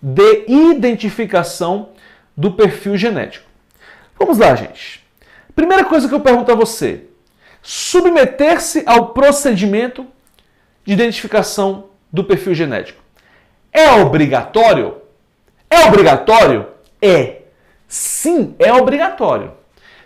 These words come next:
Tanto é que a recusa à submissão a essa identificação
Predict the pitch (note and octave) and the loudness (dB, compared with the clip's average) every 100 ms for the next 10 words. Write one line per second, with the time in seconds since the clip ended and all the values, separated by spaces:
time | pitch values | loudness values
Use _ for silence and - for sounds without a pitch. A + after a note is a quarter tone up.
0 | _ - D4 D#4 G3+ F3+ E3+ - A#3 G#3+ | _ 0 2 2 2 4 4 2 0 2
1 | F3+ F#3 - - C4 D4 E4+ E4 G#4+ G#4 | 2 0 -2 0 4 6 4 4 2 0
2 | - - - _ - F#3 - A#3 G#3+ F#3+ | -12 -20 -20 _ -2 -2 -2 -2 0 0
3 | E3+ - A3 G#3+ F3 F3 A3 D4 D#4 D4 | 0 0 -2 -2 -2 0 2 2 0 -2
4 | G3+ F#3 - - D#3 - D3 B2+ | -2 -2 -2 -6 -6 -4 -6 -6